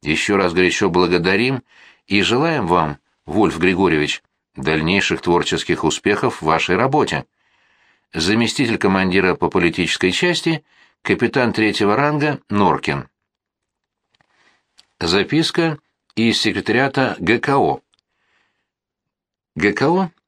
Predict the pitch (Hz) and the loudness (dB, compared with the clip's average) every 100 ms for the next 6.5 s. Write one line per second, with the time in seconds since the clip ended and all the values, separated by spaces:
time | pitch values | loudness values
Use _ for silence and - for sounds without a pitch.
0 | - 73 92 - 110 139 147 127 117 120 | -14 -2 0 0 0 0 -2 0 0 0
1 | 135 120 131 131 90 71 67 - _ _ | 0 0 0 2 2 0 -4 -10 _ _
2 | - - 92 85 90 82 - 87 - - | -10 0 2 2 0 -2 -2 -4 -4 -2
3 | 82 78 - 82 - 90 - 87 85 85 | 0 0 0 0 0 -2 0 0 2 0
4 | 95 147 151 _ _ _ _ _ - 98 | 0 0 -2 _ _ _ _ _ -2 0
5 | 95 107 139 175 - 175 156 - - - | 2 0 0 -2 -2 -4 -4 -8 -10 -2
6 | 110 85 76 73 71 | 0 2 0 -2 -6